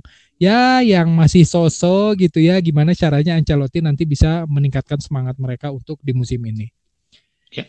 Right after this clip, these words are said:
Speaker 2: kemarin tuh David Alaba tuh dimainkan di, eh, sisi kiri pertahanan Real
Speaker 1: Ya.
Speaker 2: Madrid ya. Dia nggak dimainkan di back sentral. Kalau menurut gua,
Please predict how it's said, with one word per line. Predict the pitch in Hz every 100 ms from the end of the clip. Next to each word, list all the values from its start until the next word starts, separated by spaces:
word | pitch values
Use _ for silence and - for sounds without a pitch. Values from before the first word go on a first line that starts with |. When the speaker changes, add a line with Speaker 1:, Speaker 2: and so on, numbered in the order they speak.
| _
Speaker 2:
kemarin | - 117 107 107 107
tuh | 143
David | 120 113 123
Alaba | 123 110 107 101
tuh | 151
dimainkan | 143 120 110 107 110 139 135 120
di, | 143 214 _ _ - _ -
eh, | 110 110
sisi | 110 123 -
kiri | 120 123 131
pertahanan | 127 - 110 120 117
Real | 120 117
Speaker 1:
Ya. | -
Speaker 2:
Madrid | 160 160 120
ya. | 127
Dia | 139 -
nggak | 143 120 117 120
dimainkan | 113 117 127 113 107 104 139 135
di | 127 160 - _ _ _
back | - 107
sentral. | - 113 135 131 110 104 - _ -
Kalau | - 127
menurut | 123 120
gua, | 131 165 117 110